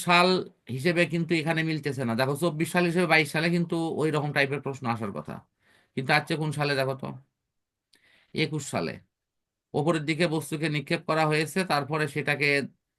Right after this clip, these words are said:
ধরতে দেওয়া গেছে, সে ধরতে পারলো কিনা সেটা নিয়ে প্রশ্ন।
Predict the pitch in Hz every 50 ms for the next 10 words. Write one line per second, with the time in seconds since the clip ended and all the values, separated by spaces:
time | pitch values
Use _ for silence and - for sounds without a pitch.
0 | _ _ _ _ _ _ - - 131 151 151 147 - 151 131 127 127 123 120 -
1 | - - _ _ _ - - 95 113 107 - - 82 64 - - _ _ - -
2 | 131 120 139 151 147 147 151 139 127 135 135 139 135 131 120 139 135 151 165 170
3 | - - 143 131 139 123 120 117 - 87 87 - - -